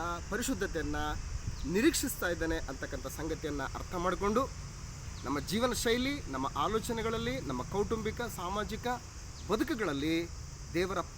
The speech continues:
ಪರಿಶುದ್ಧತೆಯನ್ನು ಪ್ರಚುರಪಡಿಸುತ್ತಾ, ದೇವರ ಪರಿಶುದ್ಧತೆಯನ್ನು ತೋರ್ಪಡಿಸುತ್ತಾ, ಈ ಲೋಕದಲ್ಲಿ ಅನೇಕರಿಗೆ ಆದರ್ಶವಾಗಿ, ಮಾದರಿಯಾಗಿ,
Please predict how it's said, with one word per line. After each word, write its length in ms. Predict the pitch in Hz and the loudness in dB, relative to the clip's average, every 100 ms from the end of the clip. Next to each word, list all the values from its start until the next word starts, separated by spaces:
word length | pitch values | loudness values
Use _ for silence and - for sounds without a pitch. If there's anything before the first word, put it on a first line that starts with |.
| - - | -6 0
ಪರಿಶುದ್ಧತೆಯನ್ನು 1160 | 294 - 233 262 175 139 127 139 156 - - | 4 6 6 4 2 0 0 2 0 -2 -4
ಪ್ರಚುರಪಡಿಸುತ್ತಾ, 1040 | 220 240 302 269 170 147 131 - 139 147 143 - | -2 2 2 2 0 -2 -4 -4 0 0 0 -2
ದೇವರ 220 | 151 180 180 | -2 0 -2
ಪರಿಶುದ್ಧತೆಯನ್ನು 960 | - 247 311 233 220 170 151 143 139 | -2 0 2 2 0 -2 -2 -2 0
ತೋರ್ಪಡಿಸುತ್ತಾ, 680 | 233 226 175 151 139 - 147 147 - - - - | 0 0 -2 -2 -4 0 0 0 -4 -10 -10 -4
ಈ 20 | 123 | 4
ಲೋಕದಲ್ಲಿ 520 | 208 262 214 190 180 | 4 4 2 2 2
ಅನೇಕರಿಗೆ 440 | - 185 185 160 | 2 0 0 0
ಆದರ್ಶವಾಗಿ, 800 | 127 185 233 226 190 156 143 156 | 2 4 2 0 -2 -2 -2 -2
ಮಾದರಿಯಾಗಿ, 840 | 139 156 233 208 160 139 147 143 | 2 4 4 4 2 2 -2 -2